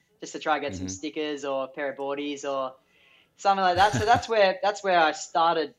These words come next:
Speaker 1: filming with a camera, and I, I kind of fell in love with it, but it was always that balancing act of, do I want to be the guy surfing or do I want to be the guy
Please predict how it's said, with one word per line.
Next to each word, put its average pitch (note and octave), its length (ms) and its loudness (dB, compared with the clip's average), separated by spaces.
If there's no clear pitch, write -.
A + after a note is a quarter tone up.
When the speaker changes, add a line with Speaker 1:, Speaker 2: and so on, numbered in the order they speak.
Speaker 1:
filming D#3 340 -4
with C#3+ 140 -8
a C#3+ 60 -8
camera, D3+ 440 -4
and C#3 100 -8
I, C3+ 200 -6
I C#3+ 180 -8
kind G#3+ 240 -2
of G#3 60 -6
fell G3+ 160 2
in G3 100 0
love F#3 200 2
with G#3 100 0
it, A3 100 -6
but F#3 100 -6
it E3 40 -4
was D#3+ 160 -6
always E3 240 0
that D3 180 -4
balancing D3 420 -8
act C#3+ 220 -8
of, C3+ 160 -10
do C#3+ 120 -12
I C#3+ 80 -4
want C#3 160 -8
to C#3 40 -10
be C#3 120 -8
the C3+ 100 -12
guy C3+ 140 -6
surfing C#3+ 500 -12
or C3+ 140 -12
do C3 80 -14
I C3 80 -8
want C3+ 140 -12
to B2+ 40 -18
be C3+ 120 -14
the C3 80 -18
guy C3 280 -8